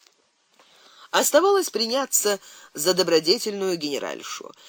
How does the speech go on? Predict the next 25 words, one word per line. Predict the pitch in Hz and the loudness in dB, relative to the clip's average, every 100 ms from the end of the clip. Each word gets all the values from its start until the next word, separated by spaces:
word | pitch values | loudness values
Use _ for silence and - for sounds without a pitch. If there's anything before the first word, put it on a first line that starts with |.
| - - | -20 -10
Но | 170 226 240 | 4 6 6
тут | - 277 311 311 - | 2 0 2 0 -2
при | 247 269 | -2 -2
первом | 254 269 254 254 | 2 2 4 0
же | 226 233 | 0 0
допросе | 220 202 220 247 - 247 | -2 0 2 2 2 -2
и | 214 202 190 | -2 -2 0
очном | 202 190 - 175 170 | 4 4 2 -2 -4
своде | - 170 170 160 151 | -6 0 0 2 0
её | 147 151 | 0 -2
с | |
Зеленковым | 151 151 147 143 - 196 277 320 320 - - - | -2 -2 -2 -6 0 4 4 4 -4 -12 -20 -20
для | - 233 - | -4 2 2
следователя | - 240 262 262 269 | 4 0 0 -2 0
опять | 294 185 190 190 | 0 2 2 0
возник | 170 175 156 175 185 - - - - - | 0 0 0 -2 -4 -4 -18 -20 -20 -4
довольно | 156 175 180 180 | 2 4 4 2
важный | 160 160 156 160 | 4 2 2 -4
камень | 160 156 156 151 | -2 -4 -4 -8
преткновения. | 156 - 151 151 151 151 151 147 143 - - - - | -10 -10 -6 -4 -2 -2 -4 -6 -8 -10 -16 -16 2
Амалия | 170 214 320 311 294 | 2 4 2 2 0
Потаповна | 277 277 392 403 269 226 | -2 0 -2 0 -2 -2
показала, | 214 220 208 214 277 262 | -2 -2 -2 0 2 2
что | - 208 | 0 0
никогда | 220 240 330 466 - 311 320 226 147 147 110 | -2 -2 -2 -2 -4 -4 -4 -6 -6 -2 -2